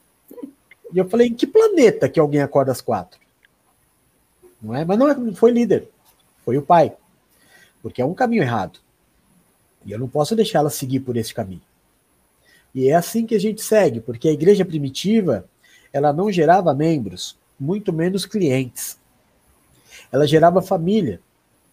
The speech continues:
E por gerar família, cada um cuidava de si. Quando Deus me colocou,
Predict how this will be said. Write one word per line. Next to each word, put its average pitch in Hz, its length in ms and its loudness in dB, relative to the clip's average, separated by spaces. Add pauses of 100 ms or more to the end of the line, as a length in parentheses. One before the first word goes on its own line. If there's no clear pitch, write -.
(340)
E 139 80 -14
por 226 220 2
gerar 151 420 4
família, 156 720 -4 (920)
cada 190 240 2
um 214 180 0
cuidava 190 420 0
de 185 120 -4
si. 170 280 -6 (1500)
Quando 170 280 0
Deus 180 280 4
me 180 140 -2
colocou, 139 800 -2